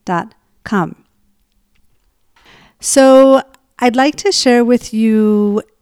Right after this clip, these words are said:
uh, the iTunes review of the week. And this week it comes from J Max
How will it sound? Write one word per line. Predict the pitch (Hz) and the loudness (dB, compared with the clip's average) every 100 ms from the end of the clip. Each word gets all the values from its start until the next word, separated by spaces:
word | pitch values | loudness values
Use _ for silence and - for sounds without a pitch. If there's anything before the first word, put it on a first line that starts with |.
| _ - | _ -10
uh, | 202 190 | -6 -4
the | 190 220 | -4 -2
iTunes | 247 294 - 214 185 | -2 -4 -2 -2 -2
review | 190 180 185 | -6 -4 -4
of | 185 | -2
the | 202 | -4
week. | 254 233 - - - _ _ _ _ _ _ - | -4 -6 -10 -20 -20 _ _ _ _ _ _ -8
And | 202 190 190 190 190 | -4 -2 -2 -4 -2
this | 208 240 - | -2 -2 -4
week | 214 226 | -8 -4
it | 202 - | -6 -8
comes | - 220 196 175 - | -6 -4 -4 -6 -10
from | - - 165 160 196 320 359 _ _ _ _ _ _ _ 208 | -10 -8 -6 -6 -6 -8 -10 _ _ _ _ _ _ _ -8
J | 185 220 220 208 170 _ _ - | -2 0 0 -2 -6 _ _ -8
Max | 202 185 - - - | -6 -6 -8 -16 -18